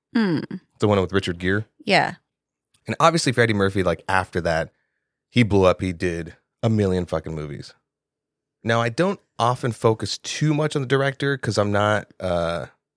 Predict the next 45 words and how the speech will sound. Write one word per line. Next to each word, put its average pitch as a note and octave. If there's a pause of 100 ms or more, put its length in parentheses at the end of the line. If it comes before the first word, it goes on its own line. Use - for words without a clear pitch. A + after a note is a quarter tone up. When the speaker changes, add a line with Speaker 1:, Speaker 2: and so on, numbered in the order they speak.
(140)
Speaker 2:
highly A#2
savvy F#2
on F2+
directors. G#2+
Speaker 1:
Mm-hmm. F#3 (520)
Speaker 2:
But -
this D3
was D#3
a A#2+
really G2+
interesting F2+
one. D#2
So G#2+ (600)
let's, -
let's C#3+
quickly C3 (240)
get G#2+
the F#2 (320)
who D3 (420)
was A2+
gonna A2
play G#2
Axel F2+
Foley E2
out E2
of D2+
the D2+
way. C2+ (460)
Speaker 1:
Okay. G#3+ (480)
Speaker 2:
Did G2
you A2
find G#2
out? F#2
Did F2
you G2
see G2+
who F#2
was F2+
gonna E2+
play F2
Axel E2+
Speaker 1:
There G#3
Speaker 2:
Foley? F3+
Speaker 1:
was G#2+
two. F#3